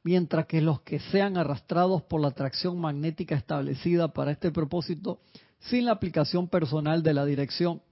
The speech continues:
de su propia conciencia, serán como una pluma llevada por el viento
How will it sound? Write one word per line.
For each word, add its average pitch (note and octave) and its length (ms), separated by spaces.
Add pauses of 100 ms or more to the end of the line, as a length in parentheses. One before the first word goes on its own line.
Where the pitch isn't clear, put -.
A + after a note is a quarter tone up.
(480)
de E3 200
su D3+ 120
propia F3 320
conciencia, G3 680 (1040)
serán G3+ 320
como F3 160
una F3+ 200
pluma F3 280
llevada D3+ 400
por E3+ 100
el D#3 140
viento E3 480